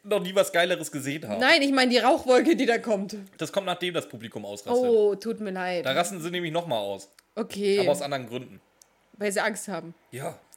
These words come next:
Speaker 2: So unglaublich viel Angst, wie gerade bei dem Licht aus.
Speaker 1: Genau. Nee, eigentlich sogar noch mehr, weil sie rennen zum Ausgang, kommen aber nicht durch den Ausgang durch, drehen nämlich vorher wieder um.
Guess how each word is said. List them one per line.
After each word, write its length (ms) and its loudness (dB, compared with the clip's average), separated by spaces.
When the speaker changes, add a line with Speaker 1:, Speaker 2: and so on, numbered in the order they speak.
Speaker 2:
So 360 2
unglaublich 680 4
viel 160 0
Angst, 360 -4
wie 80 -6
gerade 280 -4
bei 180 0
dem 160 -4
Licht 260 -4
aus. 280 -8
Speaker 1:
Genau. 440 0
Nee, 160 0
eigentlich 240 0
sogar 220 2
noch 160 2
mehr, 220 2
weil 120 2
sie 100 -8
rennen 200 -2
zum 180 -6
Ausgang, 460 -2
kommen 180 0
aber 160 0
nicht 240 -4
durch 140 -2
den 100 -4
Ausgang 380 -2
durch, 160 -2
drehen 180 -6
nämlich 200 -8
vorher 200 -2
wieder 220 -2
um. 180 -6